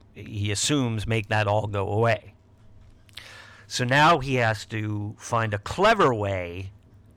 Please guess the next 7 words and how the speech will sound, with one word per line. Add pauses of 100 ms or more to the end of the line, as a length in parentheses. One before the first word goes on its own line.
(920)
to
turn
the
tables
on
them (140)
and